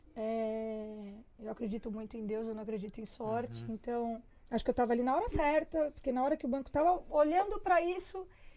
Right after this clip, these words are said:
Speaker 1: eu cheguei com um pacotinho ali e falei, "Olha, dá pra gente
Speaker 2: E a única
Speaker 1: adaptar."
Speaker 2: que tinha expertise. <laughs>
Speaker 1: É,
Speaker 2: A
Speaker 1: dava pra
Speaker 2: única.
Speaker 1: adaptar. E, de novo, o fator cultura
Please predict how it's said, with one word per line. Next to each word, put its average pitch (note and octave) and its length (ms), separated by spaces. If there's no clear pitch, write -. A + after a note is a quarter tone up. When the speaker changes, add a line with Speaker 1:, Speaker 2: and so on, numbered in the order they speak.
Speaker 1:
eu D4 40
cheguei C4+ 240
com D#4 100
um D#4 100
pacotinho C#4 680
ali C4+ 240
e - 20
falei, D4+ 280
"Olha, E4+ 280
dá B3 100
pra D4 140
gente D4+ 220
Speaker 2:
E - 20
a E4+ 40
única - 260
Speaker 1:
adaptar." C#4 240
Speaker 2:
que - 120
tinha C#3+ 180
expertise. B2 720
<laughs> B2+ 360
Speaker 1:
É, F#4 260
Speaker 2:
A F4+ 100
Speaker 1:
dava F4 200
pra - 100
Speaker 2:
única. E4 160
Speaker 1:
adaptar. E4 480
E, C4 80
de B3+ 140
novo, C#4 220
o - 20
fator C4+ 340
cultura B3 640